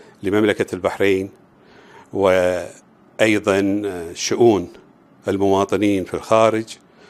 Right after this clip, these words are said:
وكذلك، آه، الله يطول عمره مهتم أيضًا بشؤون الرعايا الأجانب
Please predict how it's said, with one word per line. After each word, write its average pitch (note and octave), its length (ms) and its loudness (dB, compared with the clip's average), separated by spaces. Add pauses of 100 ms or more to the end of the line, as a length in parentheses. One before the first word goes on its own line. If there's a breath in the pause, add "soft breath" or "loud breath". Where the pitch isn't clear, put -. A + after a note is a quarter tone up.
(220 soft breath)
وكذلك، A#2 760 0 (500)
آه، G#2 480 -8
الله A2+ 140 2
يطول G#2 320 4
عمره C3+ 580 2
مهتم B2+ 540 0
أيضًا C#3+ 340 4 (360 loud breath)
بشؤون A#2+ 580 0 (100)
الرعايا A2 480 2
الأجانب A#2 540 0